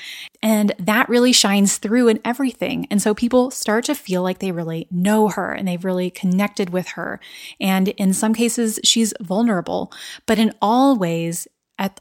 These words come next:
all times, she is infusing the value that she's delivering with her unique personality. So she's not just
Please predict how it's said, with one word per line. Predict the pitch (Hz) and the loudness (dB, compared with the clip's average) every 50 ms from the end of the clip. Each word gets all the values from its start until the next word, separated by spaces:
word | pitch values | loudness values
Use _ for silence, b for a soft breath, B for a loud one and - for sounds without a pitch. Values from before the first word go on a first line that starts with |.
| _ _ _ - | _ _ _ -2
all | 202 202 220 233 233 | 2 4 4 4 4
times, | 226 - - 185 170 170 170 165 - - - | 2 -2 -4 -2 -2 -2 -2 -4 -6 -2 2
she | - - - 202 196 196 | 2 2 4 2 0 0
is | - - 190 185 180 175 | -2 -2 -2 -2 -4 -4
infusing | - - 196 190 190 - - - - 220 214 226 247 262 262 254 294 294 302 302 | -2 0 0 0 -2 -4 -12 -4 -2 2 4 4 4 4 4 6 6 6 8 8
the | 262 226 | 6 4
value | 180 170 180 160 165 175 180 196 220 233 247 | 2 0 -2 -2 0 0 2 2 2 2 2
that | 254 220 - | 2 0 0
she's | - - - 190 190 180 | 0 -2 -2 -2 -2 -4
delivering | - - 220 208 190 175 165 175 165 165 165 165 170 254 208 | -4 -6 -4 -4 -4 -4 -4 -6 -6 -4 -4 -4 -6 -6 -2
with | 196 190 208 - | 0 0 0 -2
her | - - - 190 180 175 175 | -4 -8 -6 -4 -2 -2 -2
unique | - 196 185 190 185 180 175 180 - - - | -4 -2 -2 0 0 0 0 -2 -4 -8 -16
personality. | - - 190 185 175 - 170 156 156 165 165 165 165 165 - - - - - B B B B B B B B B B | -10 -6 -4 -4 -4 -4 -6 -8 -8 -6 -6 -6 -8 -10 -10 -10 -10 -10 -12 B B B B B B B B B B
So | - - 208 196 | 0 0 2 2
she's | - - 226 - | 4 2 2 2
not | 247 247 233 | 2 2 2
just | - 233 214 208 - - - | 4 2 2 2 0 -4 -6